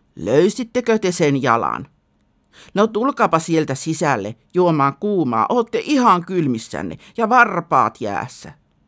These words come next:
Mummon pirtissä oli lämmin, joulukuusi oli koristettu ja piparit tuoksuivat.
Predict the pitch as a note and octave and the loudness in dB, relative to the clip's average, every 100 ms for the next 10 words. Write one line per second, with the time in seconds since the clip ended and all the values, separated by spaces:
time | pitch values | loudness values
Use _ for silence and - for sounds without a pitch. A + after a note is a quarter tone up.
0 | _ _ _ _ _ _ _ _ _ B2+ | _ _ _ _ _ _ _ _ _ -6
1 | C3+ C3+ C3 B2 A#2+ - C#3 B2 A#2 B2+ | -2 0 0 -2 -6 -6 -6 -6 -10 -14
2 | - A#2 A#2 A#2 C3 B2+ A#2+ A2+ B2 C#3+ | -12 -8 -6 -2 -2 -2 -4 -6 -8 -12
3 | _ _ _ - G#3 G3+ F#3+ F#3 E3 E3+ | _ _ _ 2 4 6 4 -2 -2 -4
4 | F3 F3 E3 D#3 E3 E3+ F3+ E3 D3+ D3 | -2 -2 -2 -2 0 0 -2 -8 -10 -10
5 | C#3 B2+ C#3 _ _ _ E3 D#3+ - C#3+ | -6 -6 -6 _ _ _ -4 -4 -2 -4
6 | A2+ A2+ A2+ - C3 A2+ - F#2+ G2 - | -2 -6 -10 -6 -4 -4 -6 -10 -10 -14